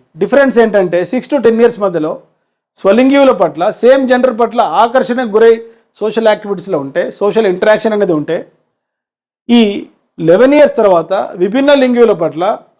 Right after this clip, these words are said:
అపోజిట్ సెక్స్ పట్ల, మనకు తెలుసు ఈ యొక్క సిక్స్త్ క్లాస్ నుంచి ఇంటర్ డిగ్రీ వరకు మరి విభిన్న లింగుల పట్ల ఆకర్షణకు గురవుతారో, ఇది జననాంగాల దశ, జెనిటల్ స్టేజ్ అంటాడు ఫ్రాయిడ్. ఈ విధంగా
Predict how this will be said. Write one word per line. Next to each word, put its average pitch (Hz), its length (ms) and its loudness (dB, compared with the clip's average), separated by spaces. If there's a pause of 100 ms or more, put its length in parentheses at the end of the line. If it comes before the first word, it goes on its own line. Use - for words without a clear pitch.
అపోజిట్ 262 460 0
సెక్స్ 226 280 -2
పట్ల, 175 420 -4 (720)
మనకు 208 180 2
తెలుసు 202 440 0 (580)
ఈ 185 40 -4
యొక్క 190 200 0 (520)
సిక్స్త్ - 360 -4
క్లాస్ 202 340 0
నుంచి 196 440 -4 (180)
ఇంటర్ 190 380 -2 (300)
డిగ్రీ 175 440 -2 (240)
వరకు 180 460 -2 (460)
మరి 165 200 0
విభిన్న 233 400 2
లింగుల 214 400 2
పట్ల 196 240 -4
ఆకర్షణకు 202 640 0
గురవుతారో, 170 640 0 (300)
ఇది 175 160 -4
జననాంగాల 185 800 2
దశ, 160 140 -4 (540)
జెనిటల్ 185 320 0
స్టేజ్ 170 260 0
అంటాడు 151 300 0
ఫ్రాయిడ్. 131 320 -6
ఈ 170 80 -2
విధంగా 196 560 0